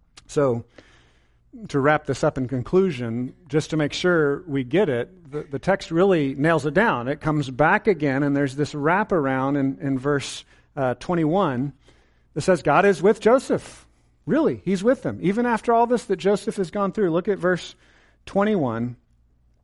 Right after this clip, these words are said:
"But the Lord was with Joseph." The Lord was with him.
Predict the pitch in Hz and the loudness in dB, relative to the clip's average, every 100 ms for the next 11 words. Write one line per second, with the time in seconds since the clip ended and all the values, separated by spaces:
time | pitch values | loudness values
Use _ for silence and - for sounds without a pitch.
0 | _ _ 151 151 165 156 196 214 156 175 | _ _ 0 2 2 4 6 6 6 2
1 | 175 - _ _ _ 151 165 143 156 214 | 0 -6 _ _ _ -2 -2 0 2 4
2 | 156 160 - - _ _ - 277 185 180 | 4 0 -10 -20 _ _ 0 2 4 2
3 | 143 - - - _ _ _ _ _ _ | -2 -4 -18 -20 _ _ _ _ _ _
4 | _ - 160 196 190 175 208 156 95 | _ 0 2 4 2 2 2 0 -6